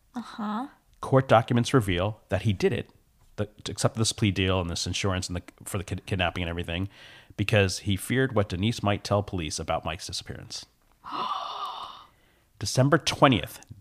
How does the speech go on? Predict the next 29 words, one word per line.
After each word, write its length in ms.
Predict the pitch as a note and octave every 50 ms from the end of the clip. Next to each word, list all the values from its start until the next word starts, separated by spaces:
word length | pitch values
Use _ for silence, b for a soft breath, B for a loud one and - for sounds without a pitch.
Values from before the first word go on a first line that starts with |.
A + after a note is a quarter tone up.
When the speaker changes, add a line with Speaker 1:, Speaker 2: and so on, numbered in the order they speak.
| _ -
Speaker 2:
two 120 | - B2+
thousand 360 | - - G#2+ A2+ A2+ - G#2+
seventeen. 460 | - A#2 G#2+ G#2+ G2+ - G#2+ E2 C#2+ C#2
So 120 | - F#2
December 320 | D#2+ - - - F#2+ A#2 C#3
nineteenth, 440 | B2+ C3 C3+ C3+ - C3 B2+ -
he's 200 | - A2+ G#2 -
sentenced. 680 | - - - - - G2+ G#2 G2+ A#2 A2+ C3+ - - -
December 320 | F2+ - - A2 A2 D3+
twentieth, 280 | C#3+ - - A2 F#2 -
the 60 | -
day 180 | - G#2 A2+ B2
after, 400 | G#2 F#2+ - - E2 - - - -
Speaker 1:
Mm-hmm. 320 | A3 G#3 G#3+ G3 F#3+ G3 A3+ - _ _ _ _ _ _ _ _ _ _ _ _
Speaker 2:
Jerry 240 | - - G#2 A2+ B2
Michael 300 | A2 G#2 G#2+ G#2+ - G#2
Williams' 280 | G2 G2 G2 G2 G2 E2+
body 280 | - F2 F2 E2 D2+ -
is 120 | - -
found, 360 | - F2 E2+ E2 D2 C#2+ - - _ _ _ _ _ _ _ -
buried 260 | F#2 F2 F2+ F2+ -
Speaker 1:
<gasps> 0 |
Speaker 2:
in 160 | E2+ E2 D#2+
northern 420 | E2+ F2 F#2+ G2 G2+ G2+ G#2 G2+ F2
Leon 340 | F2+ F2+ F2 E2+ F2+ F#2
County. 460 | - - - E2+ F2 - - - - - _ - - _ _ _ _ _ _ - - - - - - - - - - - - - - - -
Speaker 1:
Yo, 840 | - F#4+ A4 G#4+ F#4+ F#4+ F#4+ G4 D#4+ D#4 D4+ D4 D4 C#4+ C#4 C4+ C4+ C4+
my 200 | C4 B3 B3+ C4
God. 840 | A3+ A#3+ - D4 C#4+ C4+ B3 B3 A#3+ A#3 A3+ A3 G#3 G#3 G#3+ B3